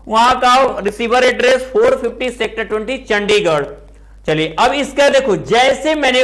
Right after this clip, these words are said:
format बताया था, एक पेज आप फ्रेश पेज पे लिखोगे, बोर्ड एग्जाम के एकदम फ्रेश पेज पे।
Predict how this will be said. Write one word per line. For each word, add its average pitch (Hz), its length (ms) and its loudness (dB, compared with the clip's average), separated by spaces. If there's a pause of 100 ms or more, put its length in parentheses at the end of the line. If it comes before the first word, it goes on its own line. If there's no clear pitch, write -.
format 214 500 -2
बताया 190 480 0
था, 247 500 0 (240)
एक 302 300 0 (140)
पेज 254 360 0
आप 285 360 0
फ्रेश 247 440 0
पेज 220 320 -4
पे 226 100 0
लिखोगे, 180 540 -4
बोर्ड 208 300 0
एग्जाम 226 500 0
के 226 200 0 (460)
एकदम 247 420 0
फ्रेश 220 460 0
पेज 160 320 -4
पे। 156 60 -2